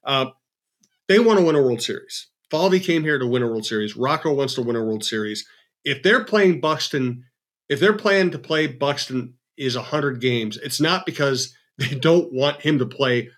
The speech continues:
a hundred forty games. They do want to play a hundred forty games. It's because they've ruled out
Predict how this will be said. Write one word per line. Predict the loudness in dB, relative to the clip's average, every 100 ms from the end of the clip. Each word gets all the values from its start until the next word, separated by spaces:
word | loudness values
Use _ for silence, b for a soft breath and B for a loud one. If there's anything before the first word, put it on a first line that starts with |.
| -8
a |
hundred | -2 -2 -2
forty | -2 -2 0
games. | 0 -2 -2
They | -2
do | 2 4
want | 4 2
to | 0
play | -2
a | -2
hundred | -2 -4
forty | -4 -6
games. | -4 -6 -8 b -6
It's | -2
because | 2 2
they've | 2 0
ruled | 2 2 2
out | 2 0 -2